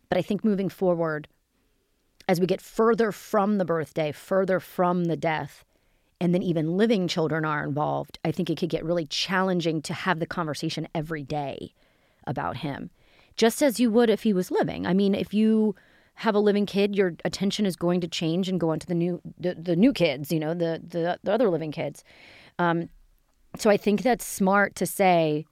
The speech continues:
no matter what, January eighteenth will always be in our books as a big day for him. This is his day. And so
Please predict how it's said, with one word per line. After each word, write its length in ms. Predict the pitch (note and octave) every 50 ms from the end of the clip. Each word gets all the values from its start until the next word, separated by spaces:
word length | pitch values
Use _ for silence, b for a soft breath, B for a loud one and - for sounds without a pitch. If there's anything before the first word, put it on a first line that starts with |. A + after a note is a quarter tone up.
| _ _ _ _ _ _ -
no 120 | E3 E3+ F3+
matter 260 | F#3 G3 G3 F#3 F#3
what, 480 | E3 E3+ F#3 F#3 F3+ E3+ E3+ - - _ _ -
January 380 | E3+ F3 F3+ F3+ F#3+ F#3+ F3+ F#3
eighteenth 320 | E3+ D#3+ - - F3 D#3
will 80 | D#3 D#3+
always 320 | D#3+ E3 D#3 E3 D#3 C#3+
be 180 | - E3+ E3 E3
in 80 | D#3+ D3+
our 140 | D3+ D3+
books 380 | D3 C#3+ D#3 F3 - - - -
as 160 | - D#3+ D3
a 60 | D#3+
big 260 | C#3+ D3+ D#3 D3 C3 -
day 240 | D#3+ C#3 - -
for 220 | - - - D#3+ D3+
him. 220 | B2+ D#3+ C3 C#3+
This 160 | D#3+ C#3 -
is 100 | D3 -
his 260 | - - D#3 D3 C#3+ -
day. 260 | - D#3 - - -
And 140 | F#3 E3+ D3+
so 180 | - F3 D#3+